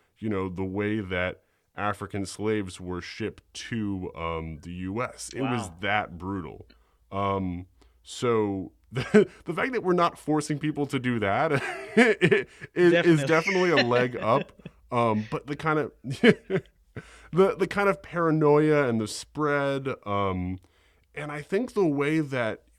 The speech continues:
Speaker 1: people, um, people in the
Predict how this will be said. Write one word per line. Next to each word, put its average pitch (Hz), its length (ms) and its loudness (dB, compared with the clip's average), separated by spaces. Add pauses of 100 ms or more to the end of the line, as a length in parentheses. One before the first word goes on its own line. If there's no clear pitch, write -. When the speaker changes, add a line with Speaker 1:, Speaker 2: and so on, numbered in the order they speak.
(120)
Speaker 1:
people, 160 760 -4
um, 101 580 -2 (1120)
people 233 380 -4
in 202 120 0
the 175 120 0